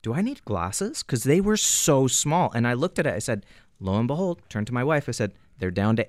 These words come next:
eighty calories now." Um, and it's not that they're trying to keep people on a diet.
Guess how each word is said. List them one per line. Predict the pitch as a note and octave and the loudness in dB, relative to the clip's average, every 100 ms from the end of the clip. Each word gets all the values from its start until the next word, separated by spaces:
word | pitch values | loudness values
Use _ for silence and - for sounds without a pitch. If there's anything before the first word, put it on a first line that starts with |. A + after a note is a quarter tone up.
| G#2+ | -2
eighty | G#2+ A#2 | -2 0
calories | C3 C3+ A2+ F#2+ F#2+ | -2 0 0 -2 -2
now." | F#2+ G2 - - - - - - | -2 -2 -4 -14 -18 -18 -18 -4
Um, | G2 G2 G2+ G2 G2+ - | 0 4 4 2 0 -2
and | A#2+ A#2 A2+ | 0 2 0
it's | B2+ A#2 C#3+ | -2 -4 0
not | D3 D3+ - | 0 0 -2
that | C3 | -2
they're | C3 | -2
trying | B2 C3 B2 A#2+ | -2 0 0 0
to | |
keep | A#2 C3 - | -2 -8 -6
people | B2 A#2+ A2+ | -6 -2 0
on | A2 | 0
a | G2+ | 0
diet. | G#2 G2+ F2+ D2+ | 0 0 -2 -6